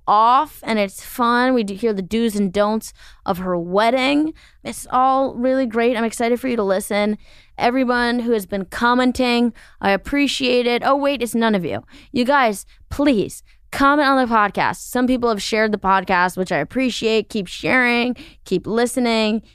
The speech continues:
And also, once again, feel free to call into the pod. I need to put the number in, uh, in the bio of my Instagram, 'cause I feel like that would be a little bit better for everyone.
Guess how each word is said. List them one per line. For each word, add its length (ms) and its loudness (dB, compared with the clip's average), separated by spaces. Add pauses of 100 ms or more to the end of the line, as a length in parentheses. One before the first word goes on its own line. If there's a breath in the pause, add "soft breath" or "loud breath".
(180 soft breath)
And 420 2
also, 600 2
once 300 0
again, 460 0
feel 280 -2
free 420 0
to 180 -2
call 480 2
into 320 0
the 120 -2
pod. 420 0 (260 loud breath)
I 100 0
need 200 0
to 100 0
put 520 -2 (260 soft breath)
the 160 -2
number 920 2 (300)
in, 500 0
uh, 720 0
in 220 0
the 60 0
bio 420 2
of 80 -4
my 100 -2
Instagram, 560 -2
'cause 140 -4
I 60 0
feel 160 -2
like 120 -2
that 140 0
would 100 -2
be 180 0
a 120 -2
little 180 0
bit 320 -4
better 400 2
for 180 -2
everyone. 680 2